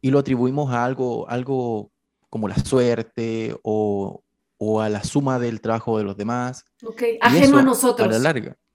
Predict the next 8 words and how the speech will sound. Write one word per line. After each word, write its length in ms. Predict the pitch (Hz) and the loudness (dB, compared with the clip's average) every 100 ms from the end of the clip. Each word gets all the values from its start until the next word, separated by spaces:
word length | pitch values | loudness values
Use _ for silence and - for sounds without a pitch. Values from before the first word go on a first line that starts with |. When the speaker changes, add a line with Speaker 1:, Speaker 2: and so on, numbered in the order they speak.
| _ _ - | _ _ -4
Speaker 1:
ajeno 320 | 120 - 160 | 0 2 2
a 20 | |
nosotros, 340 | 127 - - 110 | 0 -6 -16 -4
claro. 340 | 117 107 - _ | -2 -2 -4 _
Y 140 | 117 120 | -6 -2
a 40 | |
la 120 | 113 113 | 0 2
larga, 480 | 156 180 131 190 | 0 -2 -6 -8